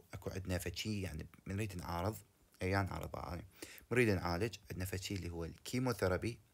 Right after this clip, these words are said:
اوكي، والراديوثيرابي. تمام؟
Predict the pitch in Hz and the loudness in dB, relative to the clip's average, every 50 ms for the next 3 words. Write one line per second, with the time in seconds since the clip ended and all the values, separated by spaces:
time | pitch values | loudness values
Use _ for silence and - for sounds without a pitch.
0 | _ _ _ - - - - - - 131 147 156 - _ _ _ - - - - | _ _ _ -20 -14 -12 -10 -2 0 0 0 0 -4 _ _ _ -20 -20 -20 -18
1 | - - 143 151 151 147 123 98 95 87 - - 87 95 92 - - - - _ | -4 2 4 8 8 8 8 8 6 2 2 0 -2 -2 -2 -4 -8 -12 -16 _
2 | _ _ _ _ - - - _ _ _ _ _ _ - - _ - 92 98 120 | _ _ _ _ -20 -20 -20 _ _ _ _ _ _ -20 -12 _ -4 0 2 2
3 | 139 | 2